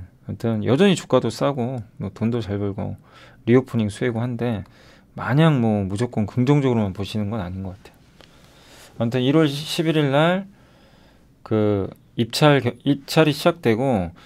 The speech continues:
근데 만약에 입찰 결과 뭐 막 다른 업체들이 막 저가로 막 해가지고 우리나라 기업들이 많이 못 따내면 그건 또 리스크가 되겠죠. 그래서 일단 입찰 결과는 확인해 봐야 될 것 같습니다. 그래서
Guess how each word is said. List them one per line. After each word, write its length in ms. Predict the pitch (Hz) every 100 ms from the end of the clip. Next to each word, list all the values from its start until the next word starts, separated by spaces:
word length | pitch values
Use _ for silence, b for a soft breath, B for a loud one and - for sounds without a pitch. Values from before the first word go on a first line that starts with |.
| B
근데 140 | -
만약에 300 | 135 156 160
입찰 300 | 135 - 185
결과 640 | 170 165 151 151 147 139 120
뭐 440 | 117 123 113 - - _ _ _
막 240 | 110 117 -
다른 240 | 127 156
업체들이 440 | 139 - 151 139 131
막 180 | 104 -
저가로 440 | 131 135 160 143
막 180 | 107 101
해가지고 680 | 127 123 110 104 107 90 92 B B B B B B B
우리나라 340 | 123 135 135 127
기업들이 400 | 113 107 117 107
많이 220 | 95 104
못 180 | 101 110
따내면 520 | 147 117 98 98 92
그건 220 | 110 110
또 100 | 107
리스크가 340 | 95 101 - 107
되겠죠. 460 | - 92 - 110 - - B B B B
그래서 160 | B 110
일단 280 | 107 135 117
입찰 280 | 101 143 147
결과는 380 | 131 117 104
확인해 360 | 98 127 113 151
봐야 120 | 156
될 140 | 110 -
것 100 | 104
같습니다. 420 | - - 101 - b b b b b b _
그래서 400 | 107 107 131 98